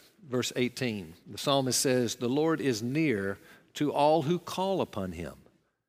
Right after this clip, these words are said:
to all who call upon him in truth." So it's just calling upon him. What happens? The nearness of God, just to call upon him. I bet you know, as I do,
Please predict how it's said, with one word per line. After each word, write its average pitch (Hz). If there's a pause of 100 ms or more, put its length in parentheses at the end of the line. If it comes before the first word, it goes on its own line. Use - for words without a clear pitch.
(220)
to 127
all 160 (280)
who 151
call 147
upon 143
him 139
in 139
truth." - (440)
So 180
it's -
just -
calling 220
upon 90
him. - (480)
What 180
happens? 202
The 117
nearness 175
of 165
God, 165 (460)
just -
to 156
call 143
upon 104
him. 82 (1160)
I 196
bet 190
you 156
know, 135
as 120
I 120
do, 95